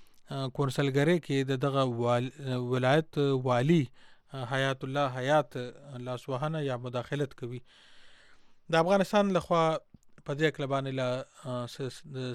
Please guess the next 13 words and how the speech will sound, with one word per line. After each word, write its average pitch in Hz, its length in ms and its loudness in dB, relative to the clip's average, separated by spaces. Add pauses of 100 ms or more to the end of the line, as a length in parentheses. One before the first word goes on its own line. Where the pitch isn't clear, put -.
سپیناوي 131 640 -6 (140)
سره 123 160 -8
سم 147 220 -6
بیان 127 280 -2 (180)
نه 135 140 -2
دی 117 120 -6
راغلی. 117 360 -8 (600)
په 151 100 -4
دې 160 160 0
اړه 147 160 0
را 139 60 -2
سره 160 200 -2 (540)
یو 147 100 2